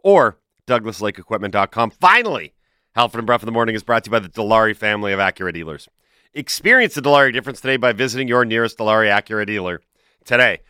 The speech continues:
What do these three tired dudes have in store for you today? You may be asking. Well, four guests to serve you better. We're gonna begin the guest rundown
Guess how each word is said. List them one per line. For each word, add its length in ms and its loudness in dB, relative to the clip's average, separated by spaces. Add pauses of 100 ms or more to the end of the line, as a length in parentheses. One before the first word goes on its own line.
(160)
What 240 2
do 100 -4
these 280 -4
three 280 -4
tired 540 0
dudes 440 -4
have 220 2
in 100 -8
store 380 -2
for 180 -6
you 200 -2
today? 440 -2 (380)
You 80 -10
may 160 0
be 100 -2
asking. 520 -4
Well, 480 2 (280)
four 340 0
guests 720 -2
to 100 -14
serve 240 -4
you 80 -6
better. 320 0 (260)
We're 120 -4
gonna 140 2
begin 460 0
the 80 2
guest 320 0
rundown 640 0